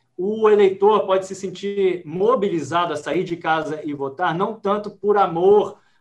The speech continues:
ou por, é, adoração pelo seu próprio candidato, e sim por rejeição ao adversário. Não porque eu quero, porque eu quero muito que esse meu ca-, candidato chegue lá, mas porque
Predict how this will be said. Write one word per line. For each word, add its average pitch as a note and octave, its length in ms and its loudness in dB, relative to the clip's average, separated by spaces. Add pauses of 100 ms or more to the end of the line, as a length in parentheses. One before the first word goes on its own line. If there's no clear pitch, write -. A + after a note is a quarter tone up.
ou E3+ 320 -2
por, F3 500 0
é, D#3+ 240 -6
adoração E3 500 -6
pelo G3+ 240 2
seu A#3 340 0
próprio F3+ 380 -4
candidato, D3+ 640 -6
e E3+ 120 -6
sim G3 420 -8 (140)
por G#3 220 -4
rejeição E3+ 840 -6 (300)
ao G#3 280 2
adversário. C#3+ 640 -4
Não G3+ 160 -4
porque G3+ 200 -8
eu D3 120 -8
quero, F3 400 -2
porque - 240 -14
eu D3 160 -4
quero C#3 180 -6
muito D3+ 280 -8
que - 140 -14
esse C#3+ 160 -8
meu C#3 120 -8
ca-, C3 300 -14 (220)
candidato B2+ 380 -14
chegue D3 180 -12
lá, G#3+ 220 -4 (280)
mas B3+ 200 -4
porque B3 560 -4